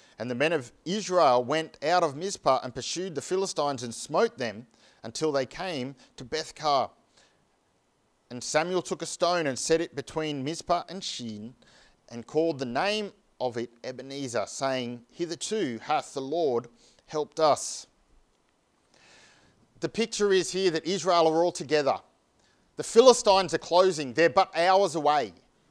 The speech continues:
And when an army's coming, a big army like that, they would have seen them. They were scared.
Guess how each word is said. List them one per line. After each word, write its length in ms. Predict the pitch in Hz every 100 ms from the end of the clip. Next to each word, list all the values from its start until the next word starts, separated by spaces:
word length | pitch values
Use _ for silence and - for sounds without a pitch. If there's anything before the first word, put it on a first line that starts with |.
| _ _ _ _ -
And 120 | 151
when 140 | 180 180
an 100 | 170
army's 360 | 202 214 196
coming, 400 | - 196 196 190
a 80 | 170
big 260 | - 202 190
army 300 | 190 190 185
like 180 | 165
that, 220 | - 170 151
they 80 |
would 160 | 160 185
have 80 | 165
seen 320 | - 151 147
them. 180 | 107 90 _ _ _ _ _ _ _ _ _ _ _ _ _ _ _ 117
They 200 | 170 196
were 100 | 185
scared. 540 | - 165 127 92